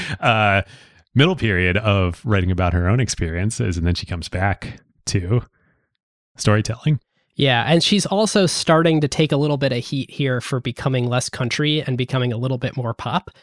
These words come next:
Speaker 2: which is, like, a funny foreshadow, because what does she do with that? Like, she does nineteen eighty-nine <laughs> later and is like, "You know what? Screw it. Full on pop."
Speaker 1: So back to Fearless. She wins the Album of the Year, the Grammy for Album of the Year,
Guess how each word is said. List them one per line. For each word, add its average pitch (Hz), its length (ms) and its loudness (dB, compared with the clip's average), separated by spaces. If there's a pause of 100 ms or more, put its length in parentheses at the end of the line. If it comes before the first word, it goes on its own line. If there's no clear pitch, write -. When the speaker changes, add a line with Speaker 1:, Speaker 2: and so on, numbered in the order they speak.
(180)
Speaker 2:
which 151 180 0
is, 139 140 0
like, 131 160 2
a 127 40 -4
funny 151 280 2
foreshadow, 117 580 0
because 117 500 -4
what 135 160 -4
does 127 120 -2
she 131 120 0
do 123 140 -2
with 139 140 -2
that? 156 240 0 (520)
Like, 131 240 -2 (220)
she 123 500 -2 (580)
does 139 200 2
nineteen 135 280 0
eighty-nine 110 520 -2 (100)
<laughs> - 120 -20
later 107 440 -6
and 135 120 0
is 120 100 -6
like, 120 200 -4
"You 156 40 4
know 175 100 6
what? 170 240 4 (360)
Screw 233 240 4
it. - 160 -2
Full 185 240 4
on 160 160 4
pop." 95 240 -2 (560)
Speaker 1:
So 107 120 4
back 120 200 4
to 135 80 0
Fearless. 87 540 -2 (300)
She - 140 2
wins 110 300 2
the 98 200 2 (240)
Album 101 300 4
of 92 80 4
the 90 80 4
Year, 85 240 4
the - 140 0
Grammy 87 380 2
for 87 300 -4 (100)
Album 92 280 2
of 82 100 -4
the 87 100 -2
Year, 82 340 -4